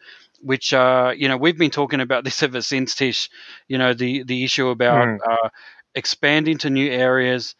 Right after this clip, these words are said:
Speaker 1: merging teams, or just cutting teams. Uh, so even back then, this was, don't forget, this was hot on the heels of, uh,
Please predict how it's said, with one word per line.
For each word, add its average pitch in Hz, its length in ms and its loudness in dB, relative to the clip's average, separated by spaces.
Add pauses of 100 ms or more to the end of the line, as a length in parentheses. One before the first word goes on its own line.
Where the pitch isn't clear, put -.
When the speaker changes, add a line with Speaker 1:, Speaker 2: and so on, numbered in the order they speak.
(180)
Speaker 1:
merging 139 500 2
teams, 123 600 -4
or 120 180 -4
just 123 260 -6
cutting 127 380 0
teams. 139 480 -4
Uh, 127 360 0 (280)
so 139 180 0
even 165 360 0
back 147 220 0
then, 147 500 0
this 147 220 -4
was, 170 240 -2 (400)
don't 220 160 0
forget, 160 280 2
this 156 200 0
was 151 260 0
hot 196 220 2
on 208 100 2
the 185 80 2
heels 151 580 0
of, 139 360 0
uh, 127 320 4